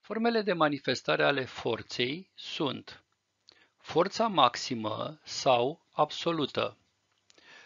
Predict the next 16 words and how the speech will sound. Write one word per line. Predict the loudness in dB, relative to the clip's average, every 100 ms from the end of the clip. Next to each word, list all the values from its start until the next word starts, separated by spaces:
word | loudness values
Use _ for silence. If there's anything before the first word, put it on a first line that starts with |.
| _
forța | _ 4 4 6 0
în | 2
regim | 2 0 -2
de | 0
viteză | 0 0 2 4 4 0 0 -2 -6
sau | -8 2 4 4 2 -8 -10
explozivă | -8 -8 -2 -2 0 0 0 -4 -8 _ _ _ _ _ _ _ -20 -20 -8
și | -2 0
forța | 0 6 6 6 2 2 0
în | 0
regim | 2 2 0 2
de | 2
rezistență. | 2 0 -6 -4 -4 -4 -8 -10 -14 _ _ _ _ _ _ _ _ _ _ _ _ _ _ _ _ _ _ _ _ _ _ _ _ _ _ _ _ _ _ _ _ _ _
Forța | _ -2 -2 0 2 2 0 -6 _ _
poate | -6 -6 -4 -8
fi | -8 -8 -8 -12